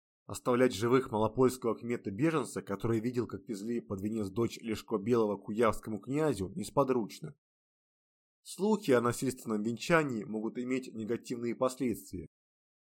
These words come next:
Конечно, Казимир предпочёл избавиться от нежелательного свидетеля.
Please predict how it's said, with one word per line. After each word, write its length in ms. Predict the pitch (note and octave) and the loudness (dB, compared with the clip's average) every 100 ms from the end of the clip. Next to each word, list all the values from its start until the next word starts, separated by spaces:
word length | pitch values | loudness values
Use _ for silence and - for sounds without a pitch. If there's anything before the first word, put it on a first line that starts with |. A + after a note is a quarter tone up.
| _ _ | _ _
Конечно, 360 | D3 F#3 F#3 D3 | 0 2 4 2
Казимир 480 | C#3+ C#3+ D3+ D#3+ | 2 2 4 4
предпочёл 600 | C#3+ B2+ C3 - D3 C3+ | 4 2 0 2 4 4
избавиться 500 | A#2 G#2 B2+ C3+ C3 | 0 2 8 8 6
от 120 | A2+ A#2 | 0 0
нежелательного 560 | G#2+ A2+ A2+ A2+ A2+ | -2 0 0 -2 -4
свидетеля. 640 | G#2 B2 A2+ F#2+ F2 D#2+ | -6 -6 -4 -4 -6 -16